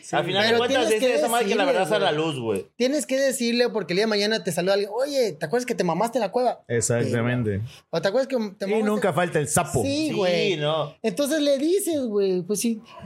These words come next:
Speaker 3: Malo fuera que le digan, "Oye, ¿te acuerdas que nos fuimos al motel a echar pal?"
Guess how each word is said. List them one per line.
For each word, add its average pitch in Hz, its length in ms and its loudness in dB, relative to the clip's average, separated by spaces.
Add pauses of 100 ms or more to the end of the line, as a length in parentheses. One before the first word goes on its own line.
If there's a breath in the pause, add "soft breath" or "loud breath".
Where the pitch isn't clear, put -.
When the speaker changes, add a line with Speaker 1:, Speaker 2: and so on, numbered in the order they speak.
Speaker 3:
Malo 233 340 2
fuera 269 240 2
que 247 60 -2
le 226 80 2
digan, 208 140 2
"Oye, 247 120 2
¿te 208 120 -4
acuerdas 226 180 0
que 233 80 -2
nos 190 100 0
fuimos 214 240 0
al 196 120 2
motel 220 440 0
a 180 100 2
echar 175 280 -4
pal?" 220 160 0